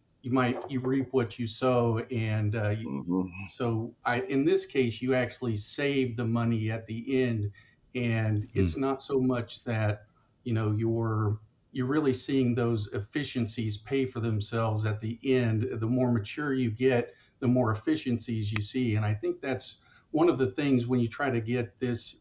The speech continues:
Speaker 1: uh, entire solution together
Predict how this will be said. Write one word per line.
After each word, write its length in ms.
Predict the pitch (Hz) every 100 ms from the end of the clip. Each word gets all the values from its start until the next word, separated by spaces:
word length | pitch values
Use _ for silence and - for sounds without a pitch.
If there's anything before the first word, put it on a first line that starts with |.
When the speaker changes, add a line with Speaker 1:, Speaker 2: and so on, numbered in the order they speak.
| 139
Speaker 1:
uh, 360 | 120 120 131 127 - -
entire 680 | 117 104 143 131 127 117
solution 840 | 110 - 120 120 160 156 - 120 104
together 800 | 123 107 131 151 104 101 101